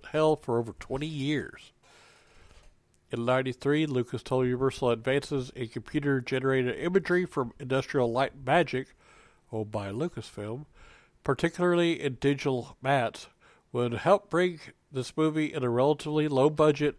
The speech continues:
of about ten million, which eventually, eventually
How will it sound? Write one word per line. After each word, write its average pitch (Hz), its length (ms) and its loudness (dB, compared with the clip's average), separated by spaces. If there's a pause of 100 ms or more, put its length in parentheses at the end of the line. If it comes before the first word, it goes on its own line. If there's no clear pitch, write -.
of 117 120 -4
about 120 440 0
ten 135 200 -4
million, 117 380 -2 (400)
which 131 220 -2
eventually, 190 720 2 (680)
eventually 143 840 6